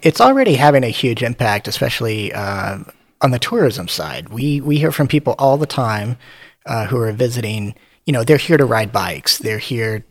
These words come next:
uh, for an event. They're here to go to Crystal Bridges or visit the Momentary. They're sort of shocked at the amount of public art,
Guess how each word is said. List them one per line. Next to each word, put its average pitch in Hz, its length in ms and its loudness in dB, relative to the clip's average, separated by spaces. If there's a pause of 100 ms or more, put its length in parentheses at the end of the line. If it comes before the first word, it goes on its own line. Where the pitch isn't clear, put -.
(140)
uh, 104 180 -4
for 117 220 -2
an 110 80 -4
event. 104 560 -6
They're 110 120 -4
here 117 260 -4
to 110 80 -6
go 110 120 -6
to 107 100 -6
Crystal - 300 -8
Bridges 104 400 -8
or 95 60 -6
visit 101 320 -10
the 101 80 -10
Momentary. 95 520 -6 (840)
They're 131 440 2 (200)
sort 143 280 2
of 120 300 0
shocked 156 460 4
at 120 80 -6
the 120 120 -2
amount 123 520 0
of 104 540 -8 (280)
public 131 360 0
art, 104 320 -2